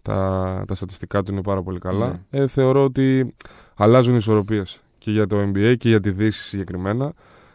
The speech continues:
Speaker 1: Δεν ξέρω και τι γίνεται με τους Warriors. Κάτι διάβασα για ότι και τέλος εποχής και ο Durant φεύγει και ο Klay
Speaker 2: Ναι,
Speaker 1: Thompson
Speaker 2: πολλά τα
Speaker 1: φεύγει.
Speaker 2: ερωτηματικά.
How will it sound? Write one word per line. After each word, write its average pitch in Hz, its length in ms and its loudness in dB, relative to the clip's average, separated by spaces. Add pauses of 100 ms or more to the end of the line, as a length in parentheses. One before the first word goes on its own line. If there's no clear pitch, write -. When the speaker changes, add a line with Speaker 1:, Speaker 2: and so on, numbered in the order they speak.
Speaker 1:
Δεν 107 160 2
ξέρω 120 220 4
και 113 320 4
τι 117 100 0
γίνεται 110 320 2
με 104 100 0
τους 98 200 -6
Warriors. 104 600 0
Κάτι 107 280 -2
διάβασα 104 420 -2
για 98 260 -2
ότι 95 340 -6 (220)
και 104 140 -8
τέλος 101 320 -2
εποχής 101 480 -6
και 98 220 -4
ο 95 180 -6
Durant 95 260 -8
φεύγει 113 460 -4
και - 140 -6
ο 95 440 -4 (120)
Klay 98 140 -2
Speaker 2:
Ναι, 120 120 -2
Speaker 1:
Thompson 98 60 -4
Speaker 2:
πολλά 120 260 2
τα 113 100 2
Speaker 1:
φεύγει. 110 180 0
Speaker 2:
ερωτηματικά. 127 480 -2